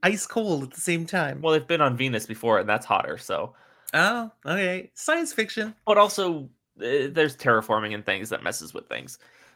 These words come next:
Speaker 2: But there is a very hot and wastelandy area, and it's very interesting. Uh, we see amazing character development of a certain villainous character that just makes you,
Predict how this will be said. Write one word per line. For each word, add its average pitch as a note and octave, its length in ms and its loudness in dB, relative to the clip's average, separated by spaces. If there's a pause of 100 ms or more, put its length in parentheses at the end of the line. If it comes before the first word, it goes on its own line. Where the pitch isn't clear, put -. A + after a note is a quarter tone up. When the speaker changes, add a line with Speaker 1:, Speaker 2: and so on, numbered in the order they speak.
(720)
Speaker 2:
But D#3 160 2
there F3+ 220 10
is E3 360 0
a A#2+ 120 2
very A#2+ 480 2
hot A#2 420 0
and A2 160 -4
wastelandy A2 800 -6 (200)
area, A#2 560 0
and G#2+ 480 -8 (760)
it's - 220 -12
very A2+ 440 -6
interesting. A#2 720 -8 (420)
Uh, - 140 -14 (160)
we C3+ 140 -2
see G3+ 520 -8
amazing C3 520 2
character A#2 360 0
development D3 540 -4 (160)
of A2 260 2 (200)
a A#2 80 0
certain A#2 560 -4
villainous A2 400 -4
character G#3 580 -6 (500)
that B2+ 160 4
just E3+ 240 -4
makes B2+ 520 0
you, C3 200 -4